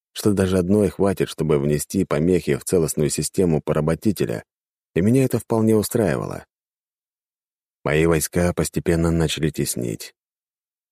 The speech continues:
А потери душ я практически не ощущал, ведь уже призывал тварей, которые на нас и нападали, ну, кроме тех, у кого были человеческие души. Они тоже пытались попасть ко мне,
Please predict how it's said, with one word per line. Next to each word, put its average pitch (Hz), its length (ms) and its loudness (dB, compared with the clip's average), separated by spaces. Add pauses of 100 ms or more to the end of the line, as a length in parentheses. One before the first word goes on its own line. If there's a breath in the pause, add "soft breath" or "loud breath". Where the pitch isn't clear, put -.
(140)
А 85 160 0
потери 120 400 0
душ 117 300 2
я 101 120 2
практически 101 600 -2
не 95 140 4
ощущал, 90 680 0 (260)
ведь 76 160 -4
уже 73 380 0
призывал 92 580 2
тварей, 98 500 0 (420)
которые 80 320 0
на 78 120 2
нас 76 240 0
и 76 40 2
нападали, 85 680 0 (180)
ну, 156 220 2
кроме 80 280 0
тех, - 280 0 (420)
у 110 80 -2
кого 104 240 0
были 90 480 2
человеческие 101 640 2
души. 92 400 -4 (840)
Они 85 180 0
тоже 82 280 2
пытались 73 360 -2
попасть - 460 -2
ко - 140 -6
мне, 62 280 -6